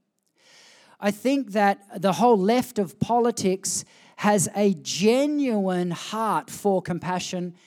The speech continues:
and equality, and there's a whole lot of sensitive eggshells, you know, we could step on. I actually believe at the core of the left of politics,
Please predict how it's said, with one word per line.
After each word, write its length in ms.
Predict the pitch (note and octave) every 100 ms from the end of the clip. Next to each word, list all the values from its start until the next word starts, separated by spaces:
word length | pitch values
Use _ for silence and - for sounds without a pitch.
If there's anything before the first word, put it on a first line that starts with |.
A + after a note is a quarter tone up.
| _
and 200 | E3 F#3
equality, 840 | F#3 - F3 F3 F3+ - F3+ F3 - - -
and 200 | E3+ E3+
there's 100 | D3+
a 80 | D3+
whole 180 | F#3
lot 140 | F3+ F3
of 80 | D#3+
sensitive 640 | G3 F3+ - E3 D3+ -
eggshells, 600 | F#3 F#3 - F3 E3 D#3
you 80 | F#3+
know, 80 | D#3
we 160 | D3 F3+
could 180 | E3
step 360 | - - F#3 F3+
on. 160 | D#3+ - - - -
I 160 | G3+ A#3+ -
actually 460 | C#4+ - B3+ B3
believe 300 | A3 G#3+ F3+
at 120 | F#3+
the 80 | G3
core 480 | - - A#3 C4 B3
of 100 | F#3+
the 100 | G3+
left 360 | F3+ G#3 G#3 G3+
of 120 | -
politics, 640 | - G3 G3+ G#3 D#3+ -